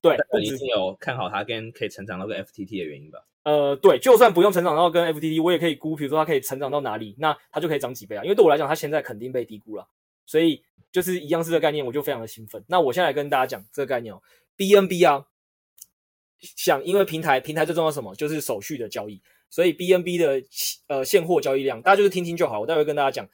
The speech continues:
Speaker 1: 这，这个比，比值是什么概念。B N B的那个现货的交易量是两百八十七亿，当天今天的交易量是两百八十七亿，期货的日交易量是七百八十七亿。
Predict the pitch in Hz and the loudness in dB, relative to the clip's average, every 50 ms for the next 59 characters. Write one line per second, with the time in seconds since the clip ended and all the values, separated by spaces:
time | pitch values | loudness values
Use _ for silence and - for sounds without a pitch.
0 | _ _ - - 185 156 151 - - 175 160 147 - 117 107 101 - 127 110 104 | _ _ -8 -8 -8 -8 -6 -6 0 0 0 0 0 -4 -14 -16 -16 -18 -16 -16
1 | 120 120 131 135 135 117 104 110 107 110 104 - _ _ _ - 190 202 202 196 | -16 -14 -14 -12 -12 -12 -12 -12 -14 -14 -14 -16 _ _ _ 0 2 2 2 4
2 | 190 190 180 165 165 165 156 151 139 135 - - - - 202 165 151 196 185 147 | 2 2 2 2 2 0 0 0 0 -2 -4 -2 2 4 4 4 6 4 4 4
3 | 123 117 - 135 127 127 127 131 120 117 - 143 135 120 120 120 120 139 120 101 | 4 0 -2 -4 -4 -2 -4 -6 -6 -8 -8 -8 -6 -4 -4 -4 -2 -4 -4 -4
4 | - - 120 113 117 110 - - - 107 107 107 98 - _ _ - 135 135 139 | -6 -8 -8 -8 -8 -8 -10 -12 -12 -14 -16 -18 -20 -20 _ _ -4 -4 -4 -4
5 | 139 139 127 127 - 135 131 139 135 107 117 113 113 110 101 104 110 107 107 98 | -6 -6 -8 -8 -10 -12 -10 -10 -10 -8 -8 -8 -8 -10 -12 -14 -14 -14 -14 -14
6 | 92 98 101 98 - - 98 - - _ _ _ _ _ - - - - 151 170 | -12 -14 -14 -14 -16 -18 -20 -20 -20 _ _ _ _ _ -8 -8 -6 -6 -4 2
7 | - 226 202 160 147 160 185 170 139 160 147 147 143 143 147 135 127 - 135 127 | 4 4 6 6 4 0 -2 -2 0 2 2 2 2 -2 -4 -6 -8 -10 -12 -10
8 | - - - 143 135 131 104 92 101 107 107 104 101 - - 107 101 92 202 | -10 -10 -10 -10 -10 -10 -10 -8 -10 -12 -12 -12 -14 -16 -16 -16 -18 -20 -20